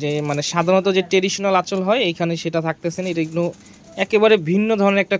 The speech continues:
কন্ট্রাস্ট থাকতেছে। সামনের দিকে কন্ট্রাস্ট, এরপরে কিন্তু থাকতেছে এখানে সলিড জরিতে এখানে কাজ করে। এটা হচ্ছে আঁচল, পুরো বডিটা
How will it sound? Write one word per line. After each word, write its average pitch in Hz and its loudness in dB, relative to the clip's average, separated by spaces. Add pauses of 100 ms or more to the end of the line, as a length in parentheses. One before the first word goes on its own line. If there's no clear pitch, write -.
কন্ট্রাস্ট 180 0
থাকতেছে। 185 -4 (160)
সামনের 180 -2
দিকে 185 0 (140)
কন্ট্রাস্ট, 185 0 (540)
এরপরে 185 2
কিন্তু 185 -2
থাকতেছে 180 -4
এখানে 175 0 (100)
সলিড 175 2
জরিতে 170 0
এখানে 151 -4 (100)
কাজ 151 -4
করে। 180 0
এটা 165 -4
হচ্ছে 175 -4
আঁচল, 208 -4 (600)
পুরো 226 6 (140)
বডিটা 214 4